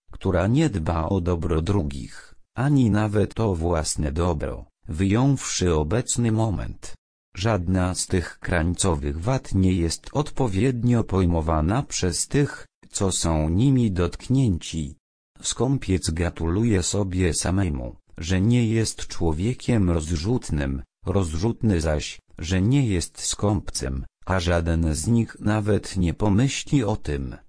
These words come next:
że doszedł do skrajnej postawy. Oby cały świat mógł być ubłogosławiony zdrowym umysłem.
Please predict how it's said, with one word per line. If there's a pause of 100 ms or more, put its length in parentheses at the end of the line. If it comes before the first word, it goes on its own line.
(160)
że
doszedł
do
skrajnej
postawy. (420)
Oby
cały
świat
mógł
być
ubłogosławiony
zdrowym
umysłem.